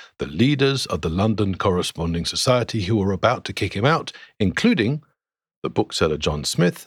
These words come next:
and chemist shopman George Higgins. John Scott, the former coal broker's apprentice, throws the accused plotters into the dungeons of the Tower of London.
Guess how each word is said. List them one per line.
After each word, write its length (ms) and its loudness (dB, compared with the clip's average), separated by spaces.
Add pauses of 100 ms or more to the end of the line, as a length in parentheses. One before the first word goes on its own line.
(120)
and 300 0
chemist 360 0
shopman 600 0
George 380 -2
Higgins. 480 -10 (440)
John 300 2
Scott, 400 0 (240)
the 80 -4
former 340 2
coal 380 2
broker's 400 2
apprentice, 560 2 (360)
throws 540 2
the 100 2
accused 380 2
plotters 380 2
into 240 0
the 100 -4
dungeons 800 2
of 160 -2
the 100 -6
Tower 480 2
of 160 0
London. 460 -6